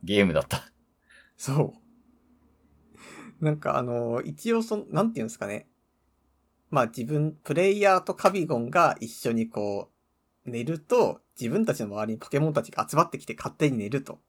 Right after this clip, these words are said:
Speaker 1: はい。
Speaker 2: で、そのポケモンたくさん集めてって、なんかポケモンのいろんな寝姿みたいなのを、
Speaker 1: うん。
Speaker 2: なんか収集していきましょうねっていうゲームなんですよ。
Speaker 1: はいはいはい。
Speaker 2: で、まあ、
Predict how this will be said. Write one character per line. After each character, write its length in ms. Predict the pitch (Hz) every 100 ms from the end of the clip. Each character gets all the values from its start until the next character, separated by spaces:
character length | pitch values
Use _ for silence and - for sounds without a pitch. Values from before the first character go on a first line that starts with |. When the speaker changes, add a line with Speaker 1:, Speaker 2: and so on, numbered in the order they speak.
| _
Speaker 1:
は 160 | 92 69
い。 120 | - _ _
Speaker 2:
で、 160 | 208 202
そ 140 | 196
の 80 | 196
ポ 120 | 180
ケ 120 | 190
モ 80 | 190
ン 60 | 185
た 100 | -
く 80 |
さ 180 | - 160
ん 60 | 156
集 100 | 202
め 60 |
て 100 | -
っ 20 | -
て、 500 | _ 214 180 - _ _ 131
な 80 |
ん 60 | 170
か 100 | -
ポ 80 | -
ケ 140 | 135
モ 120 | 131
ン 80 | 127
の 60 | 120
い 80 | 117
ろ 100 | 123
ん 60 |
な 80 | 117
寝 140 | 113
姿 340 | 113 147 123 101
み 140 | 110
た 100 | 101
い 60 | 98
な 80 | 92
の 100 | 87
を、 120 | - _ -
Speaker 1:
う 60 | 82
ん。 160 | 67 - _ _ _
Speaker 2:
な 120 | 123
ん 40 | 113
か 80 |
収 240 | - 123 113
集 160 | 113
し 40 | 110
て 80 | 117
い 40 |
き 100 | 131
ま 80 | 135
し 80 | 202
ょ 120 | 170
う 20 |
ね 240 | 180 190
っ 100 | 196
て 140 | _ 165
い 60 |
う 20 | -
ゲ 180 | 214
ー 20 | 202
ム 60 |
な 100 | -
ん 60 | -
で 80 | -
す 140 | -
よ。 60 | - - -
Speaker 1:
は 100 | 80
い 20 |
は 60 | 67
い 40 |
は 60 | 71
い。 80 | - 65 - _ _ _ _ _ _
Speaker 2:
で、 380 | 151 147 143 147 - _
ま 240 | 139 123
あ、 120 | 110